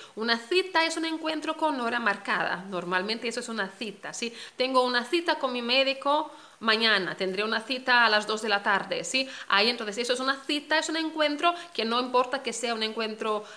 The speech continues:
am, profesional o un encuentro social, no importa. Una cita es un encuentro con hora fija, ¿sí? En este caso aquí la cita era, ah, la misa, ¿no? Entonces lo, las personas se citaban a la hora de la misa, ¿no? Am, en la explanada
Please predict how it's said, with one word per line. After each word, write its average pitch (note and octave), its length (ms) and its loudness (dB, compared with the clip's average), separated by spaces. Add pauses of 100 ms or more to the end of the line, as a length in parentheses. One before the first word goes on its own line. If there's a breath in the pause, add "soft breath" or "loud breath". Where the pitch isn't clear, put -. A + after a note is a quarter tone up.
(120 loud breath)
am, G3 680 4
profesional A3 960 2
o F#3+ 140 4
un G3 120 2
encuentro G3 460 0
social, G#3+ 480 -2
no A3+ 60 -2
importa. C#4 460 2 (220 loud breath)
Una A#3 180 -2
cita C4 440 0
es C4 120 0
un B3+ 100 -4
encuentro A#3+ 440 -6
con A3+ 200 -2
hora F#3+ 260 0 (320)
fija, - 420 -8
¿sí? C4 100 -2
En C4 80 0
este C4 180 -2
caso C#4+ 240 2
aquí E4 240 0
la E4+ 140 2
cita D4+ 480 0
era, B3+ 460 0 (280 loud breath)
ah, G#3 500 4
la G3+ 200 2
misa, A3+ 320 -2
¿no? G#3 140 -2
Entonces A#3+ 320 -4
lo, G#3+ 120 0
las G#3+ 120 -2
personas B3 240 -6
se G#3+ 120 -2
citaban C#4+ 560 2 (300)
a G#3 80 0
la G3+ 120 2
hora F3 120 2
de F3 80 0
la E3+ 80 -4
misa, G3 280 -6
¿no? G#3+ 320 -8 (840 loud breath)
Am, A#3 540 6 (120)
en C#4 160 4
la B3+ 80 6
explanada C#4+ 760 6